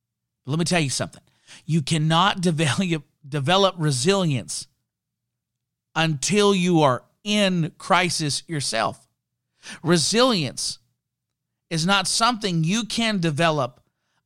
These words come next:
until your resolve is actually being tested. And can I, I just say this, just if I, if I can go on a tangent for a moment? If you keep having an existential crisis or a crisis of faith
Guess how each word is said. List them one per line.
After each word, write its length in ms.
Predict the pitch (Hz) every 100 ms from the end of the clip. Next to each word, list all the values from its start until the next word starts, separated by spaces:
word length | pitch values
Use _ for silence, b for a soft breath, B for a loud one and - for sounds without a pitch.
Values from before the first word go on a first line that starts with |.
| -
until 580 | 180 175 135 208 208 185
your 280 | 170 196 190
resolve 640 | 185 151 180 180 180 143 165
is 160 | 151 -
actually 580 | 160 175 - 175 160 147
being 500 | 135 165 175 160 139 B B B
tested. 540 | - 156 139 - 90 _ _ _ _ _ _ _
And 120 | 156 160
can 100 | 196
I, 120 | 190 - 135
I 40 |
just 240 | 160 185 -
say 180 | 185 175
this, 220 | 185 -
just 260 | 165 143
if 100 | 165
I, 100 | 143 127 -
if 160 | 135
I 80 | 135
can 120 | 147
go 160 | 151 160
on 80 | 147
a 60 |
tangent 540 | - 151 170 170 180 165
for 200 | 180 170
a 60 |
moment? 400 | 170 180 185 165 _ B B B B B
If 140 | 151
you 220 | 160 220
keep 300 | 226 240 214
having 440 | 156 170 185 185 160
an 100 | 135
existential 720 | 160 175 - 160 - 180 165 143
crisis 580 | 170 156 175 190 -
or 100 | 135
a 60 | 117
crisis 540 | - 180 190 - 151
of 100 | 143
faith 320 | 131 151 170